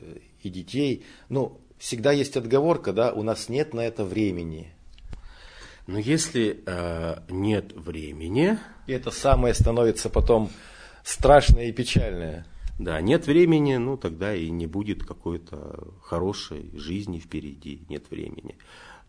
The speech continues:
Speaker 2: На семью должно быть время. И правда, это очень хорошая мысль, чтобы для семьи было какое-то совместное, м, это времяпрепровождение. А, вот. Я помню своё детство, мы с родителями часто,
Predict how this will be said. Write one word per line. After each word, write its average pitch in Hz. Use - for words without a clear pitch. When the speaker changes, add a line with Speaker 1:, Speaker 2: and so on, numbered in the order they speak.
Speaker 2:
На 80
семью 90
должно 85
быть 143
время. 123
И 80
правда, 104
это 90
очень 98
хорошая 117
мысль, 123
чтобы 80
для 87
семьи 110
было 104
какое-то -
совместное, 95
м, 80
это 78
времяпрепровождение. 90
А, 73
вот. 71
Я 90
помню 82
своё 85
детство, 101
мы 82
с -
родителями 76
часто, 71